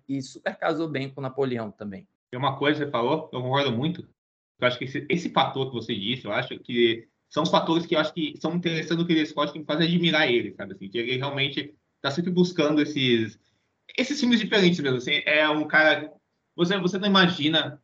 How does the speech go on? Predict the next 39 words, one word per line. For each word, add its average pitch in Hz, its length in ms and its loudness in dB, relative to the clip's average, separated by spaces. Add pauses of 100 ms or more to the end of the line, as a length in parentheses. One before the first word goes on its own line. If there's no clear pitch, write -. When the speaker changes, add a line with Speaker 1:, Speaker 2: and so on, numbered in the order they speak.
(100)
Speaker 2:
o 127 80 -12
Ridley 151 300 6
Scott, 131 800 -2
como 120 140 -10
a 131 40 -6
gente 127 140 -12
conhece 143 320 -2
ele, 139 220 0
fazendo 139 220 -6
material 139 360 -2
tipo 135 140 -8
Casagrande, 143 580 -2
mas 117 140 -4
ele 139 140 -6
vai 135 180 0
lá, 139 240 0
um 143 40 -6
material, 131 600 -4 (240)
abraça, 151 540 4
eu 190 40 0
acho 190 120 -6
que 202 200 -12
é 160 240 -2
isso, 165 220 -10
foi 156 140 -8
isso 151 100 -8
que 160 60 -10
falou, 151 280 0
é 156 80 -2
muito 170 140 -8
certeiro, 165 640 -2
e 120 100 -6
é 123 80 -2
até 151 320 -2
interessante 135 360 -8
a 123 80 -16
gente 120 80 -18
pensar 123 200 -10
nisso, 151 220 -8